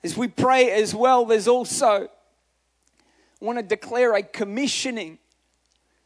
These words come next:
of the work that God has called you to do in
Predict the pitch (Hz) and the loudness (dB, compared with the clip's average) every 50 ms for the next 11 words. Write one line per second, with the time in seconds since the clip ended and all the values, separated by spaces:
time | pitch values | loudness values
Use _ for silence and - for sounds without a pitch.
0 | _ _ _ _ _ _ _ _ _ _ _ _ _ - 190 170 190 196 175 190 | _ _ _ _ _ _ _ _ _ _ _ _ _ -16 -12 -8 -6 -6 -4 0
1 | 226 233 233 208 - - - - _ _ _ _ _ _ _ _ _ _ _ _ | 0 0 0 0 -4 -8 -14 -20 _ _ _ _ _ _ _ _ _ _ _ _
2 | _ _ _ _ _ _ _ _ _ _ _ _ _ _ _ _ _ _ - 208 | _ _ _ _ _ _ _ _ _ _ _ _ _ _ _ _ _ _ -8 -8
3 | 202 185 160 220 220 220 202 190 175 - - - - 226 214 196 165 143 165 202 | -8 -4 0 2 2 2 2 0 -4 -12 -10 -4 -2 -2 -2 -2 -6 -10 -14 -12
4 | 185 190 185 175 202 196 190 185 175 165 170 170 | -10 -10 -8 -4 -4 -4 -4 -4 -6 -12 -14 -18